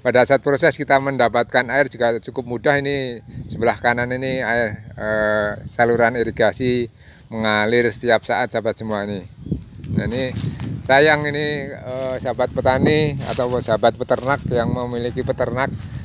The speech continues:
tidak bisa mengolah laha-, mengolah limbah kotoran sapi ini, eh, yang bisa dimanfaatkan ataupun dijual,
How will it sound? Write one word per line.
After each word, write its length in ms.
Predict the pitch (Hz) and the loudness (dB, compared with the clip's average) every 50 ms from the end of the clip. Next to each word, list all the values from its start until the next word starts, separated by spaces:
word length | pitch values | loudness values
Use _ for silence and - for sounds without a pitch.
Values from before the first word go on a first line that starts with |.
| - - | -12 -4
tidak 480 | - 135 123 - 131 117 110 110 104 - | -2 -2 0 2 2 2 2 2 0 -2
bisa 480 | 127 120 113 - - 127 123 123 123 123 | -2 -2 -2 -2 0 2 2 4 2 2
mengolah 560 | 127 123 127 123 123 123 123 123 120 117 107 - - - - - - | 0 -2 -2 0 2 2 4 6 6 4 4 2 -4 -12 -14 -14 -10
laha-, 480 | 117 117 113 - - - 113 123 127 127 - - 123 | -4 -4 -2 -2 -2 -6 -6 -6 -6 -8 -10 -10 -10
mengolah 480 | 123 123 123 123 127 123 120 120 123 123 - - - 139 | -10 -6 -2 0 2 2 4 4 2 2 0 -10 -8 -4
limbah 400 | 131 131 120 117 123 120 113 113 110 - - - - - - - - - - - - | -4 -4 0 2 2 2 2 0 -4 -12 -18 -20 -20 -20 -20 -18 -18 -18 -18 -6 0
kotoran 800 | 127 123 - - 127 123 120 123 123 120 120 120 120 120 117 110 | 0 0 4 4 4 6 6 6 4 4 2 -2 -6 -8 -10 -2
sapi 480 | - 131 123 120 - 135 131 127 123 123 | 2 4 4 4 2 -2 -2 -2 -2 -4
ini, 160 | 127 127 143 180 190 - - - - - - - - - - - - - - - - - - - - - - - - - - - - - 95 | -4 -6 -6 -6 -8 -10 -10 -8 -8 -8 -8 -8 -6 -6 -6 -8 -8 -8 -8 -8 -8 -8 -8 -8 -8 -10 -10 -10 -10 -10 -8 -8 -8 -6 -4
eh, 880 | 95 101 104 104 104 101 104 104 104 101 101 101 101 101 101 104 104 107 98 92 113 | -2 0 0 2 2 2 2 2 2 2 2 2 2 2 2 2 0 0 -4 -4 2
yang 320 | 117 120 120 123 123 123 | 4 4 4 4 2 -2
bisa 400 | 117 - 127 117 - 147 143 139 | -4 -4 -2 2 4 6 6 6
dimanfaatkan 1120 | - 139 135 127 135 131 131 131 131 123 139 139 123 127 127 127 - - 151 151 147 143 135 | 4 2 -2 -2 0 -2 -2 -2 -2 -2 0 0 2 2 0 -2 0 0 0 2 2 0 -6
ataupun 480 | 131 127 147 143 147 147 165 156 156 135 - - | -4 -2 -2 -2 0 0 -2 -2 -2 -6 -8 -6
dijual, 1120 | 131 131 135 139 143 143 139 131 - - - - - - - 139 143 156 156 156 170 190 | -4 -2 0 0 0 -2 -4 -6 -8 -14 -20 -20 -18 -2 0 6 8 10 10 10 10 8